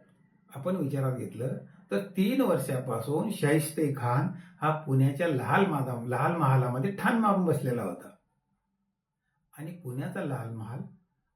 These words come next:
म्हणजे महाराजांचे जीव की प्राण, महाराजांचा मोठा काळ हा त्या ठिकाणी गेला होता. आणि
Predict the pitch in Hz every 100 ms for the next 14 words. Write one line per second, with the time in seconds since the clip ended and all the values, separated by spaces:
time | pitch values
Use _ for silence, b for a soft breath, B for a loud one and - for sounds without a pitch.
0 | - 131 123 131 117 110 - _ 139 113
1 | 123 147 151 151 135 110 131 131 - -
2 | - 202 - _ _ _ _ _ _ _
3 | 131 123 131 131 131 127 - 123 131 131
4 | 175 135 123 120 - 131 - 139 110 95
5 | - 101 - - _ _ _ _ _ _
6 | _ _ 139 147